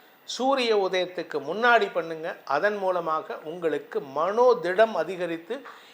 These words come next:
எதிரிகளை வெல்லும் ஆற்றலை இந்த காளி எண்ணெய் ஏற்படுத்தி கொடுத்து நன்மைகளை ஏற்படுத்துவாள்.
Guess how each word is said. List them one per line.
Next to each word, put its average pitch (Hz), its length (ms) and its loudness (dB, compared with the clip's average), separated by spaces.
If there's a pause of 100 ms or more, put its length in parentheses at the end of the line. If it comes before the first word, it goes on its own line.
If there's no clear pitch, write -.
(120)
எதிரிகளை 220 680 4
வெல்லும் 214 500 0 (120)
ஆற்றலை 202 540 4
இந்த 160 300 -4
காளி 208 440 4
எண்ணெய் 175 420 -4
ஏற்படுத்தி 185 520 -4
கொடுத்து 196 600 -6
நன்மைகளை 196 680 -2
ஏற்படுத்துவாள். 180 640 0